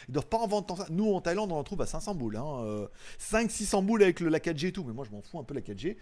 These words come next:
j'utilise mon téléphone en routeur. Euh, donc on en trouve à cinq, six cents euros, euh, plus un petit clavier à cent, cent cinquante euros, machin. On commence à avoir des trucs pas mal sympas, euh,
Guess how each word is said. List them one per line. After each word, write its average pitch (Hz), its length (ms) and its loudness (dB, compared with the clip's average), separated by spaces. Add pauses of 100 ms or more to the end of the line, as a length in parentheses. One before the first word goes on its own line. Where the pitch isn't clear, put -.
(140)
j'utilise 117 280 -8
mon 117 100 -4
téléphone 120 320 -6
en 110 60 -4
routeur. 104 400 -4 (680)
Euh, 143 800 8
donc 185 180 2
on 190 80 4
en 185 80 6
trouve 254 220 2
à 147 80 2
cinq, 247 320 -2
six - 200 -4
cents 185 220 2
euros, 247 420 6
euh, - 40 8
plus - 220 -2
un 190 60 4
petit 175 120 -6
clavier 175 380 4
à 120 80 2
cent, 175 300 -2
cent - 120 -6
cinquante 143 380 -4
euros, 175 200 -2
machin. 190 320 -4
On 180 160 2
commence 277 420 4
à 208 60 2
avoir 233 220 2
des 202 80 2
trucs - 300 -2
pas 214 160 2
mal 226 180 0
sympas, 226 680 -2
euh, 156 280 4